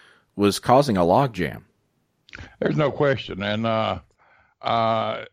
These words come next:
Speaker 2: I guess I was caught a little bit surprised by that after he hired Allen Greene. I didn't think that would be the case, uh, but it was. And, uh,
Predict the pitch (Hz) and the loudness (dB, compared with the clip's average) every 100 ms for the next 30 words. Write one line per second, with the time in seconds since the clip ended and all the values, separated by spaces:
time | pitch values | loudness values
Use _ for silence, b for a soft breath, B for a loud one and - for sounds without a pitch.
0 | _ _ _ _ _ _ _ _ _ _ | _ _ _ _ _ _ _ _ _ _
1 | _ _ _ _ _ _ _ 123 127 131 | _ _ _ _ _ _ _ -8 -4 0
2 | 147 156 151 113 - - 147 120 113 127 | 0 0 0 -2 -10 -2 -2 -2 -4 -4
3 | 123 113 - 82 113 120 113 104 101 98 | -4 -6 -10 -6 -2 0 -2 -2 -4 0
4 | 101 104 98 92 95 107 95 98 98 101 | 0 -2 -4 -8 -16 -8 -4 -2 -2 -2
5 | 98 92 85 104 117 95 90 104 90 98 | -4 -8 -10 -8 -6 -6 -8 -12 -10 -10
6 | 98 98 104 98 101 104 110 120 123 - | -6 -8 -6 -10 -10 -6 -4 -4 -8 -20
7 | b b b b b - - 107 95 92 | b b b b b -6 -2 0 0 0
8 | 92 95 b b - 101 95 95 110 131 | -2 -6 b b -6 -4 0 0 0 -2
9 | - - - 107 107 104 107 104 101 101 | -8 -16 -6 -2 0 0 0 0 0 0
10 | 101 92 | -2 -4